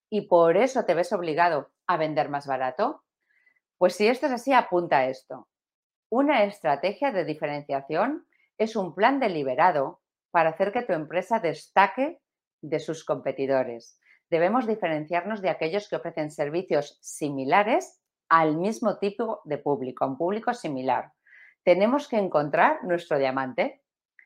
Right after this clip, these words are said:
Diferenciarse significa resaltar una diferencia significativa entre tú y tus competidores. No es posible, en general, una estrategia en la que nos distingamos de un montón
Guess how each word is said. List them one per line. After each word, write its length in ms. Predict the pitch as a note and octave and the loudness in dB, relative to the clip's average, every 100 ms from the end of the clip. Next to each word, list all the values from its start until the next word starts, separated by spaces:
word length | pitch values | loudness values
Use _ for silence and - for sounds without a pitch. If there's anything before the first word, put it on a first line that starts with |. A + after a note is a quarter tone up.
| - | -4
Diferenciarse 640 | F3 F#3 E3+ E3 G#3+ A#3+ | -2 2 0 2 0 0
significa 600 | A3+ G#3 F#3 G3+ A3 B3 - | -4 -4 -2 -2 2 2 2
resaltar 840 | F#3+ F#3 F#3 D#3 D3+ F3+ D#3 - _ _ | 2 4 4 4 6 4 4 -4 _ _
una 360 | A3+ C#4+ A#3 C#3+ | 4 4 4 2
diferencia 600 | C#3 D3 C#3+ E3+ F#3 C#3+ | 0 0 2 2 0 -2
significativa 1120 | - C#3+ C3+ C3 A#3 D4 D4 C#3+ E3 D4+ - _ _ _ _ _ | -4 -8 -6 -4 0 0 0 2 2 0 -10 _ _ _ _ _
entre 320 | F3 F3 D#3+ D#3 - | -2 0 0 0 0
tú 320 | B3 F#4 - _ _ | 2 0 -4 _ _
y 140 | G3 - | -6 -4
tus 180 | F3 | -4
competidores. 880 | - D#3 C#3+ C#3+ C#3 C3 C3 A#2+ _ _ _ | -2 -2 -2 -2 0 0 -2 -6 _ _ _
No 200 | F3 F3 | -2 4
es 180 | F3+ G#3 | 4 4
posible, 540 | - F#3 - G3+ F#3 D3 | 2 0 2 0 0 -2
en 100 | C#3 | -2
general, 560 | D3 C#3 C#3 C#3+ C#3 | -2 0 4 4 2
una 160 | D#3+ D3+ | 0 -2
estrategia 440 | D3+ D3 D#3 D#3 | 0 -4 -4 -4
en 120 | D3 | 0
la 120 | C#3+ D3 | 0 0
que 280 | C#3+ C3+ _ _ | -2 -4 _ _
nos 260 | E3+ F3 F3 | -2 -2 0
distingamos 640 | D#3+ D#3 D#3+ D#3 E3 E3 | -2 -2 -2 0 0 0
de 80 | D#3+ | 2
un 180 | F#3 G3+ | 2 2
montón 580 | F3+ D#3+ D#3 D3+ C#3 | 2 0 -2 -2 -4